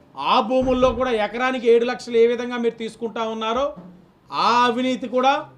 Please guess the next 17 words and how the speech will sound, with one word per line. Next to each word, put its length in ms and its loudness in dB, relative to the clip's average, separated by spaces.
తప్పకుండా 640 0
సీబీఐ 400 -2
ఎంక్వైరీ 320 -2
చేయించి 600 -2
దాంట్లో 500 0
ఉన్న 220 0
వాళ్ళందరి 680 0
యొక్క 160 2
గుట్టు 340 -4
బయట 300 -2
పెట్టే 200 -4
పరిస్థితులు 500 -8
దగ్గరలోనే 460 -4
ఉంటాయి. 480 -4
అలాగే 420 0
చెప్తా 280 2
ఉన్నాం, 320 0